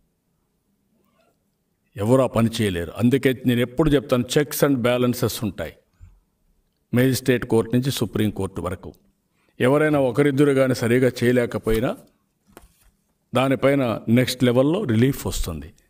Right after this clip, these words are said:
న్యాయం అల్టిమేట్‌గా నిలబడుతుంది, అన్యాయం, దౌర్జన్యాలు అల్టిమేట్‌గా ఇదవుతాయి. ఆ విషయం వీళ్ళు గుర్తుపెట్టుకోవాల్సిన అవసరం ఉంది.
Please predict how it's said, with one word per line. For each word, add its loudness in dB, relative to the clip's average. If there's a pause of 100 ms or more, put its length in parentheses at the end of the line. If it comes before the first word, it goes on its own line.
(300)
న్యాయం 2 (120)
అల్టిమేట్‌గా 0
నిలబడుతుంది, -8 (1400)
అన్యాయం, 2
దౌర్జన్యాలు 2
అల్టిమేట్‌గా -2 (480)
ఇదవుతాయి. -6 (180)
ఆ -4
విషయం -2
వీళ్ళు -2
గుర్తుపెట్టుకోవాల్సిన -8
అవసరం -8
ఉంది. -12